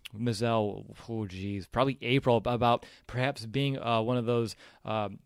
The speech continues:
burst on the scenes kind of guys here in Chicago in the new system, because how he kind of fits Nagy's mold much, much more than he did under Fox. And maybe that he was brought in, Pace kind of knew, like,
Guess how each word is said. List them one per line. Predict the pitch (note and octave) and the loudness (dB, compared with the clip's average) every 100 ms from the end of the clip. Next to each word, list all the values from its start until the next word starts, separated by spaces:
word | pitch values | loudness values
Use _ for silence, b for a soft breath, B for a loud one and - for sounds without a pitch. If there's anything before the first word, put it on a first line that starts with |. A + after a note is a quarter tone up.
| - - _ _ _ - | -20 -20 _ _ _ 2
burst | D3+ D3 - | 4 4 4
on | C3+ | 4
the | B2+ | 4
scenes | - C#3 C3+ | 2 4 4
kind | - B2+ | 2 2
of | G#2+ | 2
guys | B2 C#3 D3+ A#2 A2 | 4 6 8 6 2
here | - B2 | 0 -2
in | A2 | 0
Chicago | A#2 C#3 D#3 B2+ | 2 6 6 4
in | A2+ | 2
the | |
new | A#2 A#2 | 2 2
system, | - - A#2+ A2+ b b b | 2 2 2 -2 b b b
because | C3 C#3+ C3+ | 0 2 2
how | A2 C3+ C3 | 2 2 2
he | A#2+ B2 C3 | 0 -4 -4
kind | C3+ C3 | -2 -4
of | |
fits | - C#3+ - | -2 -2 0
Nagy's | B2+ B2+ A2 | -2 0 0
mold | B2+ B2+ G#2+ A#2+ D#3+ | 2 2 2 -6 -2
much, | E3+ F3 E3 | 2 2 0
much | D3+ D3+ D3 C3+ | 0 0 0 0
more | C#3 D3 C3 A2+ G#2 b b b | 2 6 6 4 0 b b b
than | C3 | 0
he | |
did | B2 B2+ | 2 4
under | B2 A2+ | 4 2
Fox. | - D3+ A#2+ - | 4 6 6 2
And | B2+ | 0
maybe | B2+ B2+ B2+ | 2 2 2
that | B2+ | 0
he | A2+ C3 | 0 0
was | A#2 | 2
brought | C3 C3+ C3 | 4 6 6
in, | C3+ A#2+ A2 | 4 4 2
Pace | A#2+ - | 0 2
kind | C3 | 0
of | A#2+ | 2
knew, | C3+ B2 | 4 4
like, | A2+ A2 | 2 0